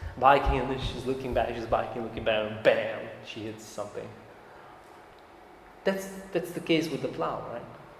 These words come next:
So uncertain following,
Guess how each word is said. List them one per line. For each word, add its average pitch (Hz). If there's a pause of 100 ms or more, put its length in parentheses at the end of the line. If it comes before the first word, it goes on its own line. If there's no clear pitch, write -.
(1160)
So 160
uncertain 180
following, 127